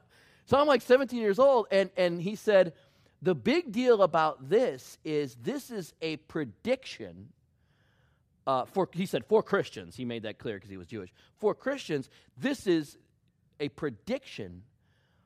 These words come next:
of the death and resurrection of Jesus Christ before," not, not particularly, Jesus is never mentioned in Isaiah, not the name, but,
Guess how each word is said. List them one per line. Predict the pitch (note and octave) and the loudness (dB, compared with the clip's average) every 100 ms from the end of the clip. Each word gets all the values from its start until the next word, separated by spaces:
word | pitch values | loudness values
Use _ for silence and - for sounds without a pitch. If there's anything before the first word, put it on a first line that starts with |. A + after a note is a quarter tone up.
| _ | _
of | - D3 A#2 | 0 0 -2
the | C3 | -8
death | F#2 D3 G#3 - - | -6 -4 -6 -8 -8
and | C#3+ C3 | -6 -4
resurrection | E3 D#3+ D3 C#3+ - | -4 -4 -8 -8 -10
of | C3 G2 | -14 -12
Jesus | C3 A2+ G#2 | -12 -12 -14
Christ | - G#3 D#3 G2 - _ - _ _ _ _ _ _ _ A#2+ F#2+ | -10 -8 -6 -8 -16 _ -20 _ _ _ _ _ _ _ -16 -8
before," | D3+ B2 - F3 - | -8 -8 -10 -8 -4
not, | D3 D#3+ D3+ _ _ _ | -2 -2 -2 _ _ _
not | C3+ A#2+ | -12 -10
particularly, | - F3 C#3 A#2+ | -8 -6 -6 -8
Jesus | G#2+ C#3 C3 A2 | -8 -10 -10 -10
is | A#2 | -8
never | B2+ G#2 | -8 -8
mentioned | C3+ C3+ A2+ | -10 -10 -12
in | G#2 | -12
Isaiah, | F#2 F2+ G2 F#2+ | -14 -14 -16 -14
not | G#2 G#2 | -14 -12
the | |
name, | G2+ A#2 F2+ | -12 -12 -12
but, | F2+ | -16